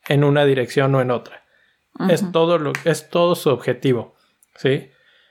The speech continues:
Speaker 1: Pero es tan pequeño que, mm, es muy superficial.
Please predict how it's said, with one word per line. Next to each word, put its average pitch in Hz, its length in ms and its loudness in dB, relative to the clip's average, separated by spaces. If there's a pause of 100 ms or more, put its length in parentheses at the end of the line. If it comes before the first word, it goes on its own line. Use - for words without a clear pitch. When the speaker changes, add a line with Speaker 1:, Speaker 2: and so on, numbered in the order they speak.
(220)
Speaker 1:
Pero 147 220 2
es 147 200 -4 (260)
tan 190 340 0
pequeño 151 680 -2 (1040)
que, 131 720 0
mm, - 440 -10
es 151 160 0
muy 170 160 2
superficial. 135 800 -2